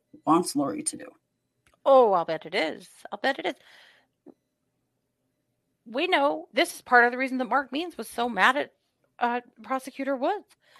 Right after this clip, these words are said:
Speaker 1: Right.
Speaker 2: Because he told Lori's sister, Summer,
Speaker 1: Mm-hmm.
Speaker 2: that he believed that Chad was the mastermind behind this, that Lori was just following him, and that she would do herself well to turn on him, to roll on him,
Speaker 1: Mm-hmm.
Speaker 2: to testify.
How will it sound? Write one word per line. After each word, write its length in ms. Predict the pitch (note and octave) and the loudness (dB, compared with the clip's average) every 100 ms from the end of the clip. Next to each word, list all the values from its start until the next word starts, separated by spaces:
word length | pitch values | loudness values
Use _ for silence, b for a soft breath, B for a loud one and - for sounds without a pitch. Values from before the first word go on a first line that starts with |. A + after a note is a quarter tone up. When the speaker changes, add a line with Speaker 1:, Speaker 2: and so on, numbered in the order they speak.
| b | b
Speaker 1:
Right. 260 | - F3+ A#3+ | 2 4 4
Speaker 2:
Because 260 | A#3+ A#3+ | 2 -4
he 340 | - - C#4+ F4 | -10 -6 -6 -6
told 480 | - A3+ D#4 F4 | -2 0 2 0
Lori's 320 | A3 C4 D#4 - | -4 -4 -4 -8
sister, 340 | C#4 - D4+ | -14 -10 -12
Summer, 460 | - G#3+ F#3+ G3 - _ _ F#3+ | -8 -10 -10 -12 -16 _ _ -6
Speaker 1:
Mm-hmm. 400 | F#3 F3+ F4 G3 | -4 -2 0 0
Speaker 2:
that 100 | F#3+ | -2
he 220 | C4+ C#4 | -4 -6
believed 640 | - C4 G#3+ D#3 C#3 - - | -8 -8 -10 -10 -14 -16 -14
that 120 | - | -12
Chad 280 | - F3+ A3 | -4 0 0
was 160 | C4+ | -2
the 100 | - | -8
mastermind 600 | C4 G#3 - G#3 F#3+ F#3 | -4 -4 -6 -12 -8 -8
behind 320 | F3+ E3+ E3+ E3 | -8 -8 -10 -8
this, 280 | E3 - _ b b b | -10 -10 _ b b b
that 120 | F3+ | -2
Lori 260 | F3 F#3 A3 | 0 -2 -2
was 160 | A#3+ - | -4 -8
just 220 | C4+ - | -10 -2
following 460 | A3+ G#3+ G3+ G3 | 0 2 0 -6
him, 420 | F#3 F#3 F3+ F3 F#3 _ - | -6 -6 -6 -8 -14 _ -8
and 120 | F3+ | -6
that 100 | E3+ | -4
she 240 | - - F#3+ | -6 -6 -6
would 220 | F#3+ F#3 | -8 -8
do 180 | G3 G3 | -6 -6
herself 460 | G#3+ - G#3 G3+ - | -8 -4 -2 -2 -2
well 400 | F#3 E3 D#3+ E3 _ _ _ _ _ _ _ _ _ _ - | -2 0 -2 -6 _ _ _ _ _ _ _ _ _ _ -18
to 80 | A3+ | -14
turn 260 | - C#4+ | -6 -6
on 200 | C#4+ E3 | -6 -10
him, 260 | E3 D#3 F3 | -12 -14 -12
to 80 | - | -14
roll 320 | F#3+ A3 F#3+ | -8 -6 -6
on 100 | F#3+ | -6
him, 140 | F3+ F#3+ | -6 -8
Speaker 1:
Mm-hmm. 200 | - G#3+ | -10 -12
Speaker 2:
to 20 | |
testify. 560 | - D4+ - A#3 E3+ | -6 -6 -6 -8 -6